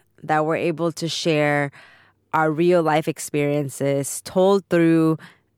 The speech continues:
our own vantage point, not told through somebody else's lens where it just loses all its flavor, um,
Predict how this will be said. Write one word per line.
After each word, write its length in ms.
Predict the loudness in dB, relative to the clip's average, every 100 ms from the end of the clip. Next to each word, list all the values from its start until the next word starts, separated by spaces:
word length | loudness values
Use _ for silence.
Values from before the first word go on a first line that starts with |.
| _ _ 0
our 160 | 0 0
own 180 | -2 -2
vantage 500 | -2 -4 -6 -8 -10
point, 380 | -10 -10 -14 -20 _ -8
not 440 | -2 2 2 0 -6 _ _ _ _ -6
told 300 | 0 0 0
through 340 | -6 -2 0
somebody 400 | 0 -2 -2 0
else's 600 | 0 0 -2 -2 -2 -6 -12 -20 -20 _ _ _ -8
lens 600 | -2 0 0 -4 -8 -4
where 240 | 0 0
it 220 | 0 -2
just 520 | 0 -2 -4 -8 -12 -16 _ _ _ _ _ _ _ _ -4
loses 340 | -2 0 0
all 140 | 0 2
its 180 | -2
flavor, 460 | -4 -4 -4 -4 -6 -8 -18 _ _ _ -16 -8
um, 460 | -6 -6 -6 -8